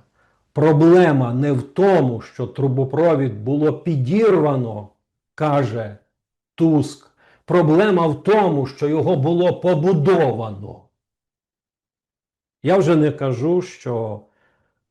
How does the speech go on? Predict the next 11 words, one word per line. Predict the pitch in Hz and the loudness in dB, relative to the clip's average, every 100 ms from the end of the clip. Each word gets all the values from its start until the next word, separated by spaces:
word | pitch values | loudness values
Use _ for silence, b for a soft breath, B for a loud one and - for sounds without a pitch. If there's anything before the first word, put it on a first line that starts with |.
| _ - | _ -2
у | 131 | 2
вересні, | 143 180 160 139 - 123 117 113 104 - _ _ _ _ _ _ - | 4 4 4 2 -2 -6 -6 -10 -16 -20 _ _ _ _ _ _ 0
коли | 151 147 139 127 117 - _ _ - | 4 4 4 2 -2 -10 _ _ -4
він | 135 135 | 0 2
був | 127 120 | 2 0
підірваний, | 135 127 135 180 156 123 117 104 98 90 _ _ _ _ _ _ _ _ _ _ _ _ _ | -2 -2 0 0 2 -2 -6 -12 -16 -20 _ _ _ _ _ _ _ _ _ _ _ _ _
цей | - 151 135 120 104 - _ _ _ _ _ _ _ - | 0 2 4 2 -2 -14 _ _ _ _ _ _ _ -2
газогін | 123 123 131 117 139 185 160 104 - _ _ _ _ | 2 4 4 4 4 4 2 -2 -12 _ _ _ _
був | 117 120 143 139 120 - _ _ - | -4 0 2 2 0 -6 _ _ -8
законним | 104 143 - 156 175 156 127 110 | -4 -4 -2 0 0 0 -4 -6
військовим | 117 147 131 - 139 139 139 135 123 | -4 -4 -6 -6 -4 -2 -2 -4 -6